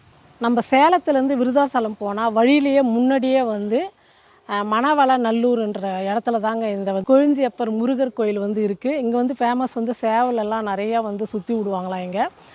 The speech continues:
அப்புறம் வந்து நம்ம விருதாசலத்துலேருந்து வரும்போது, சேலம் போற வழியில தான்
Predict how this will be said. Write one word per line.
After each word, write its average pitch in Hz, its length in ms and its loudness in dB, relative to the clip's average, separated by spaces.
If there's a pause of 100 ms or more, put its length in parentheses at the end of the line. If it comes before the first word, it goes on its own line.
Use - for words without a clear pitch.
(340)
அப்புறம் 294 260 4
வந்து 302 140 4
நம்ம 277 260 0
விருதாசலத்துலேருந்து 269 840 2
வரும்போது, 226 340 -2
சேலம் 311 420 2
போற 247 220 2
வழியில 226 360 2
தான் 320 240 0